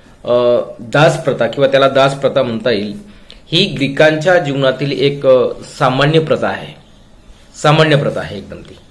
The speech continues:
अरिस्टॉटलने या प्रथेचे समर्थन केलेले आहे, गुलामगिरी प्रथेचे काय केले, समर्थन केलेले आहे. आणि त्याने आपल्या द पॉलिटिक्स या ग्रंथामध्ये, अ, पाचव्या भागामध्ये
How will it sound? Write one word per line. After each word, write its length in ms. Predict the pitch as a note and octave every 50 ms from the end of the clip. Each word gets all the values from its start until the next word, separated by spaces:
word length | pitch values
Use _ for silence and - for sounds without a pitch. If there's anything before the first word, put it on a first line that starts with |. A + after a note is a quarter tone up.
| _ _ - - - - _ -
अरिस्टॉटलने 640 | A2 B2 C#3+ D3 D3 D#3+ D#3+ D#3 E3+ E3 E3 E3+ D3
या 460 | C3+ C3 C#3 D3 D3+ D3+ D3 - - - - - - - - - _ _ _ _ _ _ _ _ _ - - - -
प्रथेचे 400 | C#3+ C#3+ - C#3+ D#3+ D#3+ D#3+ F#3
समर्थन 520 | F3 - D#3 C#3+ C#3+ C3+ A#2+ - D#3 C#3+
केलेले 280 | - B2+ A2+ A2 G#2 G2
आहे, 120 | F#2 F#2
गुलामगिरी 460 | - A2+ A#2 B2+ B2 C3 A#2+ B2 C3+ C#3
प्रथेचे 640 | - A2+ G#2 - - - A#2+ D3+ G#3 A3 - - - - - - - -
काय 120 | B2+ C3
केले, 220 | - C3 C#3 E3+
समर्थन 580 | F#3+ - - D#3 C3+ C3+ C#3+ C#3 C#3+ D#3 E3+ E3
केलेले 300 | D3 D3+ C3+ A#2+ A#2 A#2+
आहे. 180 | A#2+ A#2+ C3 D#3+
आणि 160 | F3 F3+ F3
त्याने 180 | D#3+ D3 D3+
आपल्या 360 | D#3+ D3 C3 - - C#3+ D3+ D3+
द 120 | C#3+ C#3+
पॉलिटिक्स 640 | C3 - - C#3 C3+ C3+ C#3 C#3 G3 G#3 G3 - -
या 100 | G3 F3
ग्रंथामध्ये, 760 | D3+ D3+ C#3+ C3+ C#3 C#3+ C#3+ C#3+ C3+ B2+ B2 A2+ A#2+ D#3 D#3 - - - - - - - - - - - -
अ, 340 | B2 B2 B2 B2 B2 B2 A#2+ A#2+ - - - - - - - _ _ _ _ _ - - - - - _ - - - - - - _ _ _ - _ _ - - - - - -
पाचव्या 400 | - D3+ C#3+ C#3+ - E3 G#3 G3
भागामध्ये 600 | F3 D3+ C#3+ C3+ B2 A#2 A2 - - - - -